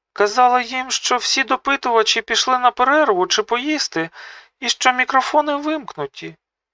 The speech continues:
Казала, що мені їх шкода і що хочу допомогти. Казала, якщо вони мовчатимуть, їх уб'ють, хоча це й проти правил. Ніколи не говорила проти Женевської конвенції,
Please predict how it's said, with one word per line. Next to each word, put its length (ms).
Казала, 640
що 360
мені 300
їх 120
шкода 600
і 140
що 300
хочу 360
допомогти. 840
Казала, 600
якщо 460
вони 220
мовчатимуть, 1000
їх 280
уб'ють, 520
хоча 380
це 280
й 40
проти 440
правил. 580
Ніколи 500
не 120
говорила 680
проти 340
Женевської 600
конвенції, 880